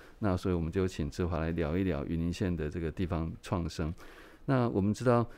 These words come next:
云林县的地方创生呢，目前已经有通过的有七个，那陆陆续续还在申请的还有。所以我第一个想要问志华的是说，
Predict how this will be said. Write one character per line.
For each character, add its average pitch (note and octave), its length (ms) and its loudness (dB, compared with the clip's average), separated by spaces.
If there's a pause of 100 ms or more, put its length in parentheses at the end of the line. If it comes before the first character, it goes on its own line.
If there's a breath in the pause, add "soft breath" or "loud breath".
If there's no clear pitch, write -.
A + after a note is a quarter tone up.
(100)
云 A2 120 4
林 A#2+ 100 6
县 C3 180 4
的 F#2+ 220 6
地 G#2+ 200 2
方 G#2+ 240 4
创 G#2 260 4
生 G2 240 2
呢， E2+ 220 2
目 G#2+ 120 4
前 F#2 200 2
已 D#2 40 0
经 F#2+ 120 2
有 E2+ 100 4
通 G#2+ 300 0
过 G#2 180 2
的 F2 80 2
有 C2 140 0
七 F#2+ 340 -2
个， F2 140 2
那 G2 160 0
陆 G#2 120 0
陆 G2+ 80 0
续 G2+ 200 -2
续 F#2 60 0
还 F2+ 140 0
在 F#2 140 2
申 F#2 220 0
请 E2 160 -6
的 C#2+ 80 -4
还 D#2 180 -2
有。 F2 200 2 (460 loud breath)
所 - 180 0
以 B2 40 2
我 G2 120 2 (140)
第 E3 160 0
一 D#3 40 2
个 C3 140 6
想 F#2 240 2
要 A#2 160 4
问 A2+ 320 4 (220)
志 A#2 180 0
华 F2 220 -2
的 D#2 100 -6
是 F#2+ 160 -4
说， F2 360 -2